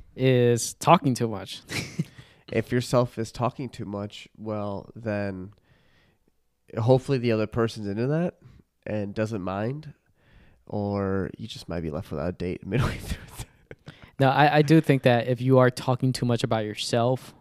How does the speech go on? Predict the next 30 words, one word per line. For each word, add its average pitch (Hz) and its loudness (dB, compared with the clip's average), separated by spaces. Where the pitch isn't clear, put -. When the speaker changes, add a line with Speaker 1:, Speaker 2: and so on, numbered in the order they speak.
Speaker 2:
That, 117 2
Speaker 1:
um, 107 0
Speaker 2:
of 110 -4
course. 101 -4
I - -6
mean, 104 -6
Speaker 1:
that's, 127 2
Speaker 2:
all 104 0
of 95 2
Speaker 1:
that's 131 2
a 113 0
turn 113 -2
off. 104 -2
Speaker 2:
yeah. - -12
Speaker 1:
And 127 0
it's 160 4
one 180 8
thing 180 6
to 139 8
talk - -2
a 160 6
lot 156 8
and 131 2
then 123 6
say, 120 6
"Well, 123 8
well, 131 8
what 143 10
about 117 4
you?" 107 -6